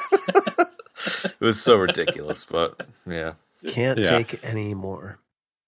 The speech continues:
Speaker 2: Uh, I had some more pluses and minuses. I'm just gonna kinda read 'em off list, list-like.
Speaker 1: Do it.
Speaker 2: So we can kinda just keep it moving. Black Noir, it was great seeing a little bit more of him. I also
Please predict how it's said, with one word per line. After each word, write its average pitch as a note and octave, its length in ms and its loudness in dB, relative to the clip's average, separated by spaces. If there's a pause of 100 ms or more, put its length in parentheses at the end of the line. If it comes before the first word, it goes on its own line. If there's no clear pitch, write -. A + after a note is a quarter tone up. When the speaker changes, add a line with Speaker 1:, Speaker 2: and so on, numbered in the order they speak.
Speaker 2:
Uh, C#3+ 140 2
I D#3+ 100 6
had G3+ 160 4
some F#3+ 160 4
more F3+ 180 6
pluses D#3 460 2
and A#2+ 100 2
minuses. C#3+ 600 4
I'm A2+ 120 0
just B2 180 -4
gonna B2 140 0
kinda G2+ 340 0 (200)
read G#2+ 260 2
'em G2+ 120 2
off G2 320 2
list, G2+ 640 -4 (360)
list-like. A2+ 840 0 (300)
Speaker 1:
Do F#2 160 4
it. - 120 2 (920)
Speaker 2:
So - 180 -14
we G2 80 -8
can F#2 140 -10
kinda F2+ 240 0
just - 240 -8
keep - 220 -8
it - 100 -8
moving. F2+ 380 -4 (180)
Black C3 380 0
Noir, G#2+ 680 4
it - 80 -6
was F#2+ 140 -2
great A2 200 2
seeing A2+ 220 2
a G#2+ 60 2
little G#2 120 2
bit G2 140 2
more G2+ 180 2
of G#2 100 -2
him. F#2 340 -2 (680)
I G2 140 2
also G#2 960 4